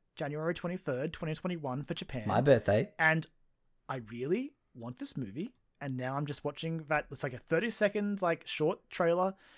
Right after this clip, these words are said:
Speaker 1: but it's just, that's, I've just been watching that every couple of days until I get that movie.
Speaker 2: Yep.
Speaker 1: 'Cause I have so many questions. I want that movie.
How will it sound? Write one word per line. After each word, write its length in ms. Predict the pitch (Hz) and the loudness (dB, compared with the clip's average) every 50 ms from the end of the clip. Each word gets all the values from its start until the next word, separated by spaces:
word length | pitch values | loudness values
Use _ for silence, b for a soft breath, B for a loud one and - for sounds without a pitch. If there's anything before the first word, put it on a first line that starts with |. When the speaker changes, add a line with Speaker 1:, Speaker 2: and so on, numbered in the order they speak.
| b b b b b _ - | b b b b b _ -12
Speaker 1:
but 160 | 131 131 147 147 | -2 0 0 0
it's 100 | 147 - | 2 2
just, 180 | 175 165 156 - | 0 0 2 2
that's, 280 | 160 - - - - - | 0 0 0 -2 -2 2
I've 200 | 175 151 147 - _ - _ _ _ _ - 139 | 2 2 2 2 _ -20 _ _ _ _ -14 -12
just 140 | 131 - | -12 -6
been 100 | - 143 | -6 -4
watching 260 | 135 143 143 - - 147 | -4 -2 -4 -4 -4 -4
that 100 | 139 139 | -4 -2
every 120 | 143 160 151 | 0 0 0
couple 240 | - 170 160 - 165 | 0 0 0 2 0
of 60 | 151 | 2
days 200 | 160 170 180 160 | 2 0 0 0
until 180 | 175 160 170 175 | -2 -2 0 0
I 60 | 160 | 2
get 160 | - 170 165 | 2 2 0
that 120 | 185 175 175 | 0 -2 0
movie. 380 | 180 220 262 - 190 117 - - - | -2 -2 -2 -2 -2 -4 -4 -2 4
Speaker 2:
Yep. 300 | 131 135 160 - - - _ _ - | 6 6 6 6 2 -8 _ _ -14
Speaker 1:
'Cause 120 | - - | -10 -8
I 40 | 123 | -8
have 120 | - 117 | -6 -4
so 140 | - - 139 | -2 -2 -2
many 160 | 139 143 147 | -2 -2 -4
questions. 640 | - - 202 240 247 - 302 302 302 302 - - - _ _ _ _ _ _ - | 2 4 4 4 4 0 -6 -6 -2 -2 -2 -4 -4 _ _ _ _ _ _ -12
I 80 | 123 | -10
want 220 | 120 117 131 127 120 | -8 -6 -6 -6 -6
that 140 | 127 110 123 | -8 -6 -4
movie. 420 | 147 170 190 220 254 262 254 247 | -2 -2 0 0 -2 -2 -4 -6